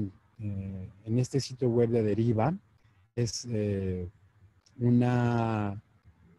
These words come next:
una, es un corte,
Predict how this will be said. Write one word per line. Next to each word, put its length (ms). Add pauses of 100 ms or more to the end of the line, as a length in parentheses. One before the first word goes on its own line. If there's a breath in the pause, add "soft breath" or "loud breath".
(960)
una, 880
es 140
un 120
corte, 600